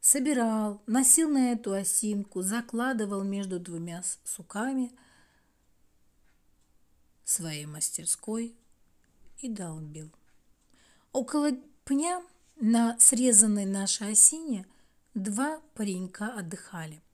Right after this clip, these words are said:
Эти два паренька только занимались тем, что пилили лес. «Эх вы,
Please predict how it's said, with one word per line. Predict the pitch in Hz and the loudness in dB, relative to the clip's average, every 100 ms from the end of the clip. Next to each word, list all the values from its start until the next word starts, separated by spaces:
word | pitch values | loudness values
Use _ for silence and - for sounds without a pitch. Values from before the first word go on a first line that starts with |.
| _ - - - - - | _ -20 -20 -20 -12 -4
Эти | 208 208 | 2 2
два | 185 214 | 2 -2
паренька | 220 214 233 233 330 | 0 -2 -2 -2 -6
только | 330 294 294 - | -4 -6 -4 -4
занимались | 269 311 311 285 202 175 - | -2 -2 0 0 0 0 0
тем, | - 311 349 - - - | 0 -2 -8 -16 -20 -16
что | - - 202 262 - | -14 -4 -4 -4 -8
пилили | - 160 165 196 202 202 _ - | -12 -10 -8 -8 -10 -12 _ -20
лес. | 156 147 - - - _ _ _ _ _ - _ _ - | -18 -8 -8 -8 -18 _ _ _ _ _ -20 _ _ -2
«Эх | 370 370 - | 0 0 -6
вы, | 196 170 220 240 208 185 | -8 0 2 4 0 -4